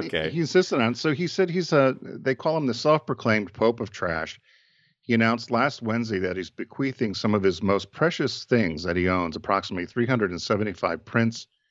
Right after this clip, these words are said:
Speaker 2: paintings, and photographs to the Baltimore Museum of Art. And he said the reason he's giving them to Baltimore is when he was a little kid, he would go down to the, um, to the art museum, and he had bought a poster. This, he said this was back in the fifties.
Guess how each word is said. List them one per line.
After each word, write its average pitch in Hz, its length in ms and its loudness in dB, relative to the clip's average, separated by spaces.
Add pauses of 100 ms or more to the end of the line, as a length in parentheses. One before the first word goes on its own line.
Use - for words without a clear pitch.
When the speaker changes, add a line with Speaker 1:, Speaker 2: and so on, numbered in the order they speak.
(420)
Speaker 2:
paintings, 131 400 0
and 87 120 -10
photographs 92 680 0
to 131 100 -6
the 90 220 -8
Baltimore 92 420 -2
Museum 85 400 -2
of 82 120 0
Art. 87 340 4 (600)
And 131 100 4
he 127 40 6
said 135 200 0
the 131 40 0
reason 196 260 2
he's 131 120 -2
giving 120 300 0
them 101 140 -4
to 98 100 -8
Baltimore 101 400 0
is 90 100 -4
when 110 80 -2
he 117 40 2
was 117 120 -4
a 165 40 -2
little 247 180 -2
kid, 90 400 0 (500)
he 127 140 -4
would 120 180 2
go 110 180 4
down 101 280 2
to 95 220 -6
the, 87 260 -4
um, 82 420 -6 (440)
to 123 100 -4
the 107 140 2
art 185 140 4
museum, 98 340 -2
and 107 80 -2
he 113 60 0
had 117 140 -2
bought 294 200 -4
a - 60 0
poster. 101 520 -2
This, 92 120 -10
he 175 120 -12
said 160 160 -4
this 139 160 -2
was 117 80 -2
back 87 220 0
in 85 60 -8
the 71 80 -8
fifties. 78 440 -10